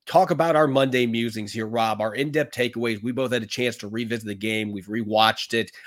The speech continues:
I've watched the all twenty-two. So what's the first thing that jumps out to you coming out of this game, whether it's positive or negative? What's the first thing that comes out of this victory that you'd like to chat about here?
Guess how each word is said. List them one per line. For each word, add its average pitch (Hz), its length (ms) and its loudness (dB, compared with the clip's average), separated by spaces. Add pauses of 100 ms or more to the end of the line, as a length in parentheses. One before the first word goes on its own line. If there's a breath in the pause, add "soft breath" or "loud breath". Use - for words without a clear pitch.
I've 117 180 6
watched 117 320 0
the 113 120 -2
all 113 140 2
twenty-two. 120 720 0 (380 soft breath)
So - 160 0
what's 233 220 8
the 214 40 -2
first 190 320 4
thing 165 200 6
that 120 140 -2
jumps 123 420 0
out 127 240 2
to 120 100 -6
you 120 140 -2
coming 123 340 -2
out 117 160 2
of 110 80 -4
this 110 200 -6
game, 113 460 0
whether 107 240 -4
it's 98 120 -14
positive 156 420 6
or 127 60 0
negative? 123 340 0
What's 165 180 -4
the 147 100 -6
first 139 300 -6
thing 120 220 -2
that 107 140 -8
comes 110 260 -4
out 107 160 0
of 101 60 -8
this 101 260 -10
victory 104 500 -6
that 101 200 -6 (240 loud breath)
you'd 123 160 0
like 120 220 0
to 98 60 -16
chat 104 280 -2
about 87 260 -8
here? - 140 -18